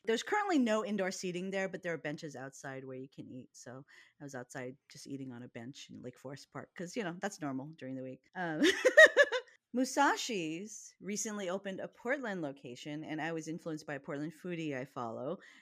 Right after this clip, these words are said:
And so I had to go to Wallingford to get some. So I picked up tuna, salmon, and unagi nigiri. And then I added a cucumber roll and a tuna roll. And so I was sharing with my son.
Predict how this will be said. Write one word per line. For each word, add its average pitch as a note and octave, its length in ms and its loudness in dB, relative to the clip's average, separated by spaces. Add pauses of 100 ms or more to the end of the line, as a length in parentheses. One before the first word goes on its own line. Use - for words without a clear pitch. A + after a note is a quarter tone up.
(160)
And E3+ 320 0
so F#3 160 0
I F3+ 200 4
had E3+ 220 0
to D#3+ 80 -6
go D3 140 -2
to C#3+ 80 -2
Wallingford C3 480 -6
to C3+ 60 -8
get B2 240 -10
some. C3 280 -10
So D#3 140 -8
I B2+ 60 -6
picked - 260 -10
up D3 140 -6
tuna, F#3 440 -6
salmon, D#3+ 480 -6
and C#3 220 -6
unagi C#3 560 -6
nigiri. C#3 500 -6 (140)
And E3+ 160 0
then E3+ 120 0
I F3 40 2
added F3 320 0
a D#3 40 -4
cucumber B3+ 500 -4
roll A3+ 240 -2
and E3+ 180 -6
a - 20 -8
tuna C3+ 280 -8
roll. - 220 -12
And - 120 -6
so B3+ 100 0
I C#4 80 6
was - 100 4
sharing G#4 220 4
with G4+ 140 -2
my G4+ 80 4
son. C#4+ 460 6